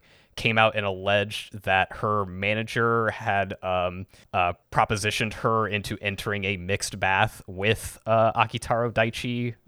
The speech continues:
um, and she refused and was subsequently, like, blacklisted from the voice acting industry. So, uh,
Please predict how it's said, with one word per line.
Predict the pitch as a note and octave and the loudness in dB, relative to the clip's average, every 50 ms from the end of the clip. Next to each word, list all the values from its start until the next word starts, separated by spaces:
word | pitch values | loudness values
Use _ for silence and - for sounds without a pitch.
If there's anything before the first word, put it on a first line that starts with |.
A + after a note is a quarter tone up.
| G2 | -2
um, | G2 G2 F#2+ F#2+ F#2 F#2 F#2 F#2 F#2+ G#2 - _ - - - _ - | 0 2 2 2 2 0 -2 -6 -8 -10 -10 _ -18 -20 -20 _ -10
and | - G2 F2+ F2+ | -8 -6 -6 -4
she | - - G2 | -6 -6 -6
refused | F2 F2+ F2+ - - F#2+ F#2+ F#2+ F#2 F2+ - - | -8 -10 -10 -10 -8 -8 -6 -6 -6 -8 -8 -8
and | F2+ F2 E2+ | -8 -8 -6
was | F2 F2+ | -6 -6
subsequently, | - F#2 E2+ - - E2+ - - E2 - F#2 E2+ E2+ | -4 -4 -6 -6 -8 -8 -8 -10 -10 -10 -8 -8 -8
like, | E2 E2 E2 D#2 - _ | -6 -8 -8 -10 -12 _
blacklisted | - F2 E2 D#2+ D#2 - - E2 E2+ - - E2+ E2 | -8 -8 -8 -8 -10 -12 -14 -12 -12 -12 -12 -14 -16
from | - - F2+ E2 D2+ D#2+ E2+ F2+ F2 _ | -12 -10 -10 -10 -10 -10 -14 -16 -16 _
the | - D#2+ E2 F2 | -12 -12 -12 -12
voice | D2+ - E2+ E2 - - | -12 -14 -14 -14 -12 -12
acting | E2+ - - G2 F2 A#1+ | -14 -14 -14 -16 -16 -16
industry. | B1+ - - - - - - - C#3+ C#3+ - | -16 -18 -18 -18 -18 -18 -16 -14 -14 -14 -14
So, | - - - - - A2+ E2+ D#2+ E2 - E2+ F2 - _ _ _ _ _ - | -12 -10 -8 -4 -2 -2 -2 -2 -4 -10 -14 -16 -18 _ _ _ _ _ -2
uh, | G2 E2+ E2 D#2 D#2 D#2 - G2 | 0 0 0 -2 -6 -10 -12 -14